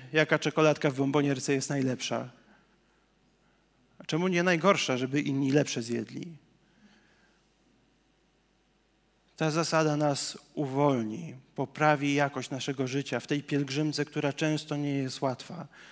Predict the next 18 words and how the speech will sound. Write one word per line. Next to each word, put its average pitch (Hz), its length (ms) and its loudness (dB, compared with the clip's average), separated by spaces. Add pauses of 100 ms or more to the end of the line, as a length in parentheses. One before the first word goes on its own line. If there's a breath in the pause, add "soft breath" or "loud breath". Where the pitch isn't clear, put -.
(140 loud breath)
ale 139 220 6
wiemy, 156 300 4
gdzie 143 180 -2
zmierzamy 139 580 0
i 131 140 -4
dobrze 139 360 2
jest 131 220 -2
iść 143 120 -6
tą 131 160 -6
drogą, 127 460 -4 (460 loud breath)
ale 135 240 4
lepiej 160 340 6
będzie 139 280 0
nam 139 180 -2
się 139 140 -2
szło, 127 480 -2 (760 soft breath)
kiedy 131 200 -2
będziemy 135 640 0